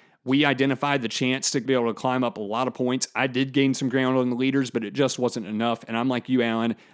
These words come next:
I'm gonna be looking for a spot, hopefully inside the top ten with a good week closing out here. So I think it's an admirable goal,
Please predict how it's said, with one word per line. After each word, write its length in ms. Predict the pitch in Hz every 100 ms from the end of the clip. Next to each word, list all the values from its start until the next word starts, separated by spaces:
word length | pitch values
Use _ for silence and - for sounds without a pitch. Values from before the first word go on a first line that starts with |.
| -
I'm 120 | 123
gonna 140 | 127
be 120 | 131 120
looking 300 | 123 131 120
for 120 | 120
a 60 |
spot, 340 | 107 - 117 -
hopefully 520 | 160 165 135 139 117
inside 320 | 127 131 120
the 60 | 101
top 240 | 117 104
ten 320 | - 117 113
with 120 | 104 110
a 40 |
good 180 | 104 113
week 200 | 107 -
closing 340 | 117 107 104
out 120 | 95
here. 280 | - 110 95
So 300 | - 120 107
I 60 | 117
think 160 | 156 147
it's 100 | 139
an 60 |
admirable 440 | 147 156 160 165 139
goal, 380 | 135 123 120